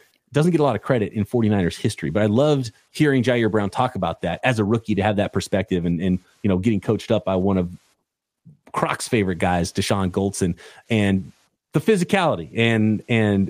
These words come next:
Jaire Brown is up to that. As physical as guys can be these days in the N F L,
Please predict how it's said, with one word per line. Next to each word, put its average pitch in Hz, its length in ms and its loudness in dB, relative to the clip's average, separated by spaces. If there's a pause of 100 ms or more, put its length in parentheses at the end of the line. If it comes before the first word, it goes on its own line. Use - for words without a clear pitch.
Jaire 131 320 2
Brown 123 240 2
is 104 140 0
up 117 200 -2
to 110 80 -2
that. 87 200 2
As 104 300 0
physical 151 340 0
as 110 80 0
guys 110 240 0
can 98 140 -2
be 107 180 2
these 110 400 0 (400)
days 131 380 2
in 127 100 2
the 120 140 2
N 123 80 2
F 113 180 -2
L, 120 300 0